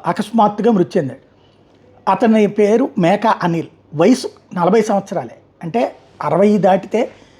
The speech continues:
వృద్ధాప్యం ఇది అంటారు. పోనీ ప్రాథమిక దశలో ఉంటే ఒక లెక్క అంటారు. నలభై సంవత్సరాలు అతను అకస్మాత్తుగా మృతి చెందాడు. అతను ఉదయం పది నలభైకే అక్కడ షాప్లోకి వెళ్ళి తొంభై తొమ్మిది రూపాయల రేటు ఉన్నటువంటి రాయల్ లాన్సర్ విస్కీ బాటిల్ కొన్నాడట.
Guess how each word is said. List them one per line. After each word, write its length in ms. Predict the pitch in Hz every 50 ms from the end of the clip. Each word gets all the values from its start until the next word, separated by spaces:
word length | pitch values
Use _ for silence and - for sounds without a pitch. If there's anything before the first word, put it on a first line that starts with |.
| _ _ _ _ -
వృద్ధాప్యం 640 | 190 196 180 175 226 220 226 - - 214 226 226
ఇది 160 | 208 180 196
అంటారు. 520 | 190 180 - - - - - _ _ _ -
పోనీ 340 | 190 196 208 208 190 165 139 - - - _ _ _ _ _ - -
ప్రాథమిక 500 | 190 - - 202 180 196 226 226 233 214
దశలో 340 | 196 208 196 - - 226 202
ఉంటే 160 | 208 196 -
ఒక 120 | - - 214
లెక్క 220 | 185 180 - 185
అంటారు. 220 | 156 135 - 135
నలభై 280 | 151 180 180 185 190 180
సంవత్సరాలు 460 | - 190 170 175 - - 202 190 165
అతను 200 | 143 - - - - _ _ -
అకస్మాత్తుగా 580 | 190 - 233 - - 226 226 214 220 214 214 233
మృతి 280 | 196 185 - - 208
చెందాడు. 240 | 175 151 143 135 127 - - - - - - - - - - _ _ _ - -
అతను 340 | 196 - 247 226 226 190 190
ఉదయం 380 | 220 - 202 180 220 240 247
పది 280 | 240 240 202 185 220 226
నలభైకే 540 | 226 214 208 208 220 214 214 220 254 - - -
అక్కడ 200 | 190 - - 170 -
షాప్లోకి 480 | - 185 180 190 - 220 214 208 214
వెళ్ళి 140 | 196 208 254
తొంభై 340 | - - - 185 202 220 233
తొమ్మిది 300 | 226 233 220 220 220 214
రూపాయల 400 | 214 208 208 - 202 190 190 190
రేటు 260 | 180 185 190 190 202
ఉన్నటువంటి 380 | 190 185 185 - 190 185 170 170
రాయల్ 480 | 147 151 165 180 208 226 233 226 214
లాన్సర్ 380 | 190 175 190 190 185 - 196 180
విస్కీ 320 | 175 175 - - - 190
బాటిల్ 300 | 170 156 151 - - 240
కొన్నాడట. 400 | 247 190 160 160 160 143 131 135